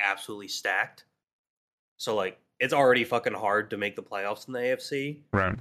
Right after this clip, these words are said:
Speaker 1: And then he's in the A F C East, which
Speaker 2: Right.
Speaker 1: has the Bills,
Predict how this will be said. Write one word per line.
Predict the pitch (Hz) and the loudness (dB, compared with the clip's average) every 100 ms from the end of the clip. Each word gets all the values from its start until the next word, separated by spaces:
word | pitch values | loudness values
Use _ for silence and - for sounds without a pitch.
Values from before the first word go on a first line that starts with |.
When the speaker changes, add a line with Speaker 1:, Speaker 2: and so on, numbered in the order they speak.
| - | 0
Speaker 1:
And | 120 | 2
then | 143 | 4
he's | 147 | 2
in | 139 | 2
the | 131 104 | 2 2
A | 117 | 4
F | 117 | 2
C | - 107 104 | 0 -8 -8
East, | 113 160 - - - - _ _ | -2 -2 -2 -6 -8 -18 _ _
which | - 87 | 2 4
Speaker 2:
Right. | 107 | 4
Speaker 1:
has | 104 98 - 123 | 0 -2 -8 -10
the | 123 | -6
Bills, | 117 131 110 107 135 - | 2 6 6 4 2 -2